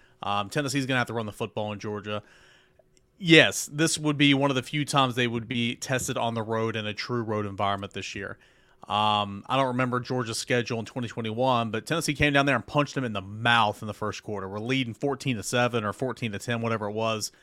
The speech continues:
but we saw Georgia respond. Um, can Tennessee delay that response? Can Tennessee really push this into be a second, second half football game and,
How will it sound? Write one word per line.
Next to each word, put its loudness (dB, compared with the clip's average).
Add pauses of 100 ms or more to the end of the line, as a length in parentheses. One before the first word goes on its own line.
(560)
but -6
we -4
saw 0
Georgia -4
respond. -4 (460)
Um, -4 (640)
can -4
Tennessee 2
delay 2
that 2
response? 0
Can -10
Tennessee -2
really -2
push -4
this -4
into -6
be -2
a -2
second, -2
second -2
half -2
football 0
game 4
and, 0